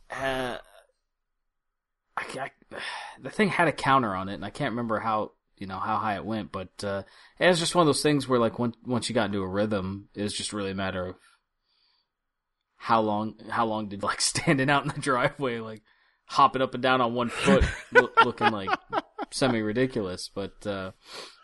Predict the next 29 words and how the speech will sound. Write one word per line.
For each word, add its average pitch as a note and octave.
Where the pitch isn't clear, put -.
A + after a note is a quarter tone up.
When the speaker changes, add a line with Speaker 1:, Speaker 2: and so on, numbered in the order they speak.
Speaker 1:
yeah, D3
man, C#3+
I D3
was, D3
I B2+
had D3
some, C3
some A#2
mad A#2
skip -
it -
skills. B2
To D3
this C#3+
day, C3+
I A2+
mean, A#2+
I B2
can, A2
I C3+
can C3
ride A2+
a G#2
Barbie A2
scooter F#2+
like F#2
it's G2+
nobody's G2
business. -